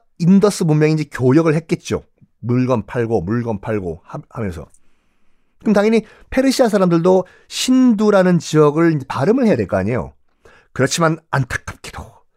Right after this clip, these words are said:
이란, 그러니까 지금의 이란, 페르시아인들이 S 발음을 못해.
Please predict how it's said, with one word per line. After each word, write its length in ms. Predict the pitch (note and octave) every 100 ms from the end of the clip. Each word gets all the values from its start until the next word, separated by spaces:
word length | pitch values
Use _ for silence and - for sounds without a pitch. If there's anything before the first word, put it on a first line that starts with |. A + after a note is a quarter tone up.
| _ _ _ _ _ A#2+
이란, 720 | B2 D3 F3 G3 F3 C3 G#2 _ _
그러니까 100 | A2
지금의 260 | - A#2+ G#2
이란, 300 | F#2 G2 E3+ _ _ _ _ _ -
페르시아인들이 920 | - A#3+ A#3 - D3 G#2+ E2 D2 D2 D#2+ _ _ _ _ _ _ _ _ _ -
S 360 | F#3 - - F#3
발음을 300 | C3+ A#2+ -
못해. 460 | - - - -